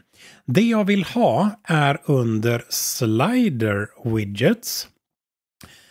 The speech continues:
Under slider widgets så finns det ett par stycken olika sliders. Det finns en, eh, image and video content slider. Den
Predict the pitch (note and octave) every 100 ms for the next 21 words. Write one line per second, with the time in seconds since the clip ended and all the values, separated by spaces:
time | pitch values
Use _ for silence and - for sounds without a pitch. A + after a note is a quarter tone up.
0 | _ _ D#3+ D3 C#3+ C#3+ - - F3+ B3
1 | G#3+ D3 A2+ G2 A2 G3 - - - D3+
2 | - D3+ A#2+ G3+ G3+ F#3 D#3+ - C3+ B2+
3 | B2+ B2 G2+ A#2 - A2+ G2 G2 C#3+ A3+
4 | - B2+ C#3+ A#2 A2+ - A2+ G#2+ G#2 G#2
5 | - - _ _ _ _ _ _ _ _
6 | B2+ A2+ G#2+ G2+ - D3+ C#3 C3 B2 -
7 | C3+ A#2+ B2+ A2 A#2 A2+ - A#2+ F#2+ A#2+
8 | A2 - C3 A2+ C3 A3 F#3+ A#2+ A2